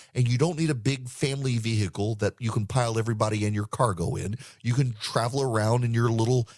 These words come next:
Tesla S U V and pretend it's a giant Suburban, even though it's not. Good for you. I'm glad that you can go from point A to point B and you find charge stations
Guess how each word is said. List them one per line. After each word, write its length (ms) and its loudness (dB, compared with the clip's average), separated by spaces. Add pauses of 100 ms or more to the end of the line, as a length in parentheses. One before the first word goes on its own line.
(140)
Tesla 420 -2
S 240 -4
U 120 -4
V 200 -2
and 100 -4
pretend 460 -2
it's 140 -10
a 60 -6
giant 520 -4
Suburban, 520 -2
even 220 0
though 140 0
it's 160 -6
not. 380 -6 (1080)
Good 160 0
for 140 -2
you. 300 -2 (380)
I'm 240 -4
glad 500 -4
that 180 -4
you 120 -2
can 140 0
go 220 2
from 220 -2
point 260 0
A 140 0
to 100 -2
point 320 -2
B 220 -2
and 80 -4
you 100 -2
find 380 -2
charge 360 -2
stations 440 -4